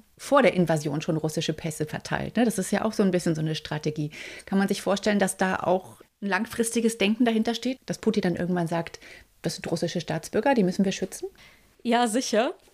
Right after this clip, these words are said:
Speaker 2: Das ist auch Teil der Logik. Aber glücklicherweise gibt es eben zu Transnistrien bislang keine Landverbindung. Also zwischen Russland und Transnistrien liegt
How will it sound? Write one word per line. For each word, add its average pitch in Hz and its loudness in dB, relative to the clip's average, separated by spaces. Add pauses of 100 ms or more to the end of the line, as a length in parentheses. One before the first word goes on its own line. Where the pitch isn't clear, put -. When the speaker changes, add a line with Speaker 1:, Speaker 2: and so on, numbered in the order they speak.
Speaker 2:
Das 233 4
ist - -4
auch - 6
Teil 240 8
der 220 8
Logik. 254 4 (680)
Aber 240 6
glücklicherweise 247 4
gibt 233 2
es 254 2
eben 226 6 (220)
zu - -2
Transnistrien 240 2
bislang 226 2
keine 226 4
Landverbindung. 208 0
Also - -4 (400)
zwischen 254 4
Russland 269 6
und 233 2
Transnistrien 226 2 (320)
liegt - -2